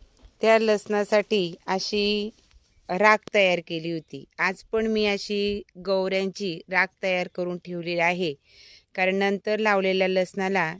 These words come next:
ती राख टाकायची. काय केलं, प्रथम सर्व लसणाला अशी राख टाकून घेतली. ही पहा, राख टाकलेली आणि नंतर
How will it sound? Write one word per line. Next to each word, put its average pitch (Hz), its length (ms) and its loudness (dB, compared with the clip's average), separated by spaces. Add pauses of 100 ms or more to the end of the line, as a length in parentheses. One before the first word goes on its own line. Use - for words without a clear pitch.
ती 214 280 -6 (340)
राख 180 200 0 (120)
टाकायची. 151 600 -8 (1160)
काय 240 180 6
केलं, 240 280 4
प्रथम 233 640 4 (1700)
सर्व 233 420 6 (1200)
लसणाला 214 680 4 (640)
अशी 208 260 0
राख 220 340 4
टाकून 202 360 2
घेतली. 185 460 -2
ही 180 80 -4
पहा, 156 280 -6
राख 165 300 -6
टाकलेली 156 540 -12 (800)
आणि 190 240 2
नंतर 208 520 0